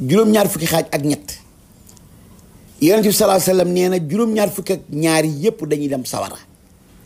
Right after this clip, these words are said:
Benn bi képp mooy dem àjjana. Nga ni benn bii dem àjjana mooy Tijaan. Mais si, si ndaw, loolu gën a garaaw li xale yi wax. Yow, yow da ngaa saaga ñépp, wala yépp nga saaga.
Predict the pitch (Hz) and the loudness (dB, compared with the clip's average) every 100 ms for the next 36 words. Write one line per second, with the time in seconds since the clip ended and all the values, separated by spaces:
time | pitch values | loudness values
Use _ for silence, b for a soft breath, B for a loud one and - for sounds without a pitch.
0 | - 135 180 175 143 202 208 151 143 127 | -8 0 2 2 -2 -2 -4 -2 -2 -2
1 | - 107 - - - b b 147 202 220 | -6 -8 -10 -14 -20 b b 0 2 2
2 | 233 - - - - - - - - 147 | 0 -4 -20 -20 -20 -20 -20 -16 -4 2
3 | 240 214 196 262 240 - 170 170 175 180 | 2 2 2 2 0 0 0 0 -2 -6
4 | 139 151 139 - 117 117 - - - - | -6 -4 -4 -4 -6 -8 -14 -20 -20 -20
5 | - - - - - - - - - - | -20 -20 -20 -20 -20 -20 -20 -20 -20 -20
6 | - - B B B 113 104 - - - | -20 -20 B B B -6 -4 -6 -10 -10
7 | - - 156 214 214 156 123 - 156 202 | -8 -6 -4 0 2 2 0 -2 2 4
8 | 214 190 185 170 160 156 156 139 147 - | 4 2 2 2 2 0 0 0 0 -4
9 | B B 175 185 202 208 220 208 196 185 | B B 2 2 2 2 2 0 0 0
10 | 180 175 214 330 - _ _ _ 165 202 | -2 0 0 0 -2 _ _ _ 0 0
11 | 269 196 147 - | 0 -2 -4 -6